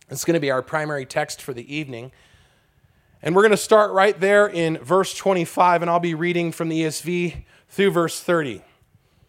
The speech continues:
And here's what it says. Now a discussion arose between some of John's disciples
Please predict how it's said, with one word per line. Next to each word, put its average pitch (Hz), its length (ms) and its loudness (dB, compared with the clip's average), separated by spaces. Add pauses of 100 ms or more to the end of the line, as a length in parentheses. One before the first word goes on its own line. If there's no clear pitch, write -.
(280)
And 113 120 -14
here's 165 200 -2
what 165 100 0
it 160 100 -6
says. 117 480 -2 (640)
Now 180 160 6
a 170 40 2
discussion 214 520 2
arose 190 320 6
between 165 380 -2
some 175 220 0
of 143 120 -2
John's 143 680 0
disciples 127 800 -6